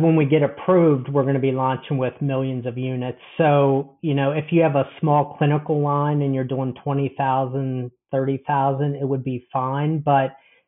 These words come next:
to scale and do millions of devices, you have to be ready to go. Now, at our current location, we'll be able to do three million units a year, and we'll be able to,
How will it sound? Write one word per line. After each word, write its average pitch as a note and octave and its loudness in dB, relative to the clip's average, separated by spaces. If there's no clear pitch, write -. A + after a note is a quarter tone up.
to C#3+ 2
scale D3+ 2
and C#3 0
do C3+ 0
millions C3+ 0
of C3+ -4
devices, C3 -2
you C3+ 2
have C3+ 0
to C#3+ -8
be C3 -4
ready B2 -4
to B2+ -8
go. B2 -4
Now, C3+ 0
at D3 2
our C3+ 0
current F3 2
location, D#3 0
we'll D3 0
be C#3 0
able C#3 0
to C3+ -4
do C#3 0
three C#3+ 0
million C#3+ 0
units C3+ -2
a C#3 -6
year, C3 -4
and D3 -8
we'll C3+ -2
be C3+ -4
able C3+ -2
to, B2+ -6